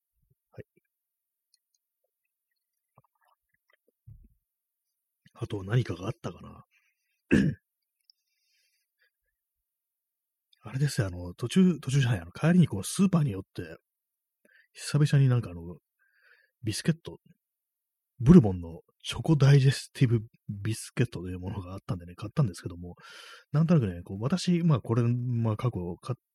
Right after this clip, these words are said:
食べたこと、買ったことありますけども、なんか、まあ、安かったんですよ。七十七円。安かったんですよ。七十七円なんで買ったんですけども、それで、こう、開けてみたらなんか結構なんか、やっぱ、ちっちゃいなっ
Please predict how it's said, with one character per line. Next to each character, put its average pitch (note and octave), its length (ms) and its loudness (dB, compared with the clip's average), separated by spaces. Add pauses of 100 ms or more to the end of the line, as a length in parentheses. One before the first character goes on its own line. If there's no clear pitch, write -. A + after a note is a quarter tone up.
(220)
食 - 60 -2
べ B2+ 80 2
た F#2+ 40 -4
こ E2+ 60 -6
と、 F2+ 200 -10 (140)
買 - 120 -8
っ A2+ 40 -10
た B2 100 0
こ A2 40 0
と F#2 140 -4
あ A2 60 2
り B2+ 80 4
ま C#3 100 4
す - 100 -8
け - 80 -6
ど E2 80 -16
も、 E2 160 -14 (1040)
な D3+ 140 4
ん C3+ 60 4
か、 F2+ 260 -10 (800)
ま F#2+ 80 -4
あ、 - 20 -2
安 C#3 140 -4
か G3+ 80 -2
っ D3+ 40 -6
た - 80 -2
ん G2 60 -2
で E2+ 80 -12
す - 140 -16
よ。 E2 120 -16 (840)
七 A#2 220 4
十 A#2+ 120 2
七 F2 240 -8
円。 E2 180 -18
安 G#2+ 180 -4
か C#3 80 0
っ - 20 0
た - 140 -10
ん - 20 -20
で - 80 -16
す - 120 -14
よ。 E2+ 120 -16
七 A2 160 -2
十 B2+ 120 -2
七 F#2 200 -4
円 G#2 60 -2
な F2+ 40 -8
ん E2 40 -14
で F2+ 60 -18
買 G2+ 120 -12
っ - 40 -16
た A2+ 120 -2
ん G2+ 40 -4
で F2 60 -8
す - 100 -16
け - 60 -12
ど F2 80 -10
も、 D#2+ 200 -16 (600)
そ - 160 -6
れ A2+ 100 4
で、 A#2 360 4
こ G2+ 300 -2
う、 - 500 -20
開 A#2 100 -2
け C#3+ 80 -2
て E3 80 6
み D#3+ 80 6
た A2+ 100 2
ら F#2 80 -6
な G2 60 -2
ん F2+ 60 -4
か F#2 80 -16
結 - 140 -2
構 A#2 120 0
な F#2+ 140 -2
ん G2+ 40 -6
か、 F2+ 200 -12 (280)
や A#2 80 -4
っ - 80 -4
ぱ、 - 140 -10 (540)
ち - 60 -10
っ - 80 -20
ち F#3 80 6
ゃ - 20 12
い C3+ 60 8
な E2+ 80 -2
っ - 0 -